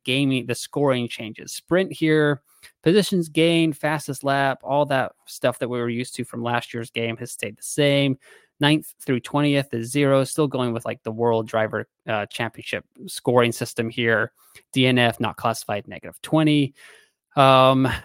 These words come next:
and then in the regular race, yep, positions gained, overtakes made, fastest lap, driver of the day, constructors, fastest pit stop, blah, blah, blah, blah, blah. All that stuff that we kinda found out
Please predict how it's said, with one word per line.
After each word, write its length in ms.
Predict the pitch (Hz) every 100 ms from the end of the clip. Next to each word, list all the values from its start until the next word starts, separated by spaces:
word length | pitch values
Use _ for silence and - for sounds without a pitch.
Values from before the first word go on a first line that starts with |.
| -
and 200 | 135 135
then 520 | 147 147 151 151 151
in 160 | 156 160
the 80 | 143
regular 380 | 165 226 214
race, 360 | 175 165 190 -
yep, 180 | 165 196 -
positions 400 | 151 170 - 151
gained, 400 | 156 156 160 151
overtakes 500 | 151 151 143 151 -
made, 260 | 131 135 135
fastest 380 | 120 127 123 113
lap, 260 | 113 -
driver 300 | - 113 -
of 80 | -
the 100 | - 135
day, 440 | - 151 147 143 139
constructors, 1080 | 127 113 - 135 - 131 127 123 120 - - -
fastest 420 | 110 104 - -
pit 240 | - 139 -
stop, 500 | - 127 120 117 -
blah, 220 | 117 104
blah, 160 | -
blah, 220 | - - -
blah, 100 | 120
blah. 420 | 120 113 107 110 _ - _ _ _ _ _ -
All 440 | 139 143 139 131
that 600 | 120 110 110 - - - - - _ _
stuff 440 | - - 120 107 -
that 160 | 110
we 280 | 113 110 107
kinda 280 | - 117 104
found 320 | - 110 107
out 280 | 104 104